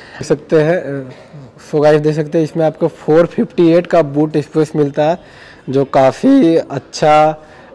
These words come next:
and बहुत ही स्पेशियस। इसमें दो लगेज तो आप आराम से रख सकते हैं ईजीली, कोई दिक्कत नहीं होने वाली है। And काफ़ी बढ़िया है, एक नंबर लग रही है पीछे में Honda का लोगो। तो वीडियो को almost यहीं ख़त्म करेंगे हम लोग, and वीडियो को ख़त्म करते हैं बाहर चल के।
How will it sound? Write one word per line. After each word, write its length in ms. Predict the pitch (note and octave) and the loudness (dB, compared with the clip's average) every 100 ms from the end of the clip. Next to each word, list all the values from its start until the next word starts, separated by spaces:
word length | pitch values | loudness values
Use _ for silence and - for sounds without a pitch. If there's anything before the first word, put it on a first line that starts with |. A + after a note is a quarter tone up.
| C#3 | -6
and 120 | C#3+ | -6
बहुत 340 | D3+ E3 F#3+ | -2 0 2
ही 100 | G3+ | 0
स्पेशियस। 500 | E3 E3+ D3 F3+ D#3 | 0 0 0 0 -2
इसमें 260 | D#3 E3+ D#3+ | -6 -4 2
दो 140 | D#3+ | 4
लगेज 300 | D#3+ D#3 D#3+ | 4 2 2
तो 80 | E3 | 2
आप 120 | D#3 | 2
आराम 340 | D3 C3+ C#3 D3 | 2 2 0 -2
से 140 | D3+ | -2
रख 140 | C3+ | -2
सकते 220 | D3 C3+ C#3+ | -4 -2 0
हैं 80 | |
ईजीली, 240 | B2+ C3+ C#3+ | 0 -2 -4
कोई 200 | D#3 D#3 | 0 0
दिक्कत 340 | C#3 B2 D3 | 0 -4 -4
नहीं 120 | D3 | -2
होने 180 | C#3+ C3+ | -4 -2
वाली 260 | C3 B2+ B2+ | -4 -2 -2
है। 120 | D3+ | -4
And 1040 | - - - - - - B2+ B2+ B2+ C3 A#2+ - - - - | -6 -20 -20 -20 -20 -14 -10 -6 -4 -4 -8 -18 -20 -20 -14
काफ़ी 420 | C3+ B2 - C#3 C3 - - - - - - - | -10 -8 -6 -6 -6 -12 -20 -20 -20 -20 -20 -20
बढ़िया 360 | A#2+ B2+ C#3 | -8 -4 0
है, 200 | C#3 D3 | 0 -2
एक 120 | C#3 C#3 | -6 -6
नंबर 280 | C3 C3 | -4 -2
लग 180 | B2+ B2+ | -2 -2
रही 140 | C3 C3+ | 0 -2
है 60 | |
पीछे 300 | C3+ C3+ C#3+ | -2 -6 -4
में 120 | C#3 | -4
Honda 300 | B2+ B2 C3 | -4 -4 -4
का 60 | C3 | -4
लोगो। 280 | B2+ B2 D3+ | -4 -4 -6
तो 400 | D#3 - F#3 F3+ | -10 -2 4 6
वीडियो 300 | E3+ E3+ F#3+ | 6 6 6
को 100 | G3 | 8
almost 400 | F#3 E3+ F3+ F3+ | 8 8 4 6
यहीं 400 | D#3 E3+ F3+ F#3 - | 6 8 6 2 -2
ख़त्म 280 | D3+ E3 E3+ | 0 2 4
करेंगे 300 | E3 D#3 D3+ | 6 6 6
हम 160 | C#3 | 4
लोग, 140 | C#3+ F#3 - - - - - | 2 0 -4 -20 -20 -20 -6
and 360 | A#2+ A#2+ A#2+ | 0 0 0
वीडियो 220 | A#2+ B2 C#3 | 0 2 2
को 60 | |
ख़त्म 360 | D3 C#3 D3+ D3 | 2 -2 0 2
करते 260 | D3 C3+ | 0 0
हैं 140 | A#3+ F#3 | -2 0
बाहर 180 | C3 C3+ | 0 0
चल 200 | C#3+ C3 | -2 0
के। 140 | E3+ | -4